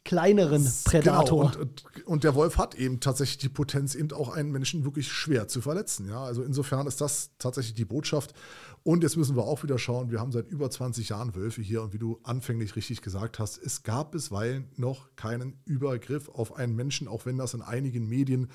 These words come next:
Speaker 2: immer anders behauptet wird. Hier in Bra-, in Deutschland, in Brandenburg, ähm, hatten wir noch keinen derartigen Fall und so soll es bitte auch bleiben.
Speaker 1: Ja, das ist auch schon mal eine gute und wichtige Botschaft und, ähm,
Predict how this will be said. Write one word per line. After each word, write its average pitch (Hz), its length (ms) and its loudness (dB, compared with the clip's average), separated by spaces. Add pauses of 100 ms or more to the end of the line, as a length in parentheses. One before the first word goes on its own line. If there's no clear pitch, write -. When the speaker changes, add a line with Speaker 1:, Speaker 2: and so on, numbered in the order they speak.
(240)
Speaker 2:
immer 131 220 0
anders 143 260 0
behauptet 120 460 0
wird. 123 240 2 (340)
Hier 165 220 0
in 139 140 -2
Bra-, 110 220 -8
in 123 140 2
Deutschland, 120 600 0
in 120 100 -2
Brandenburg, 110 480 -4 (400)
ähm, 104 400 -2 (220)
hatten 110 280 -4
wir 107 80 0
noch 98 180 -6
keinen 104 380 -6
derartigen 98 640 -8
Fall 117 360 -4 (140)
und 131 80 -4
so 120 100 -4
soll 104 200 -4
es 107 100 -6
bitte - 300 -2
auch 113 100 -6
bleiben. 104 420 0 (300)
Speaker 1:
Ja, 120 160 -4 (300)
das 135 160 -2
ist 165 120 -2
auch 156 220 0
schon 175 160 2
mal 160 160 6
eine 156 140 4
gute 190 500 6
und 170 220 4
wichtige 175 340 2
Botschaft 160 480 0 (460)
und, 156 280 2
ähm, 151 360 0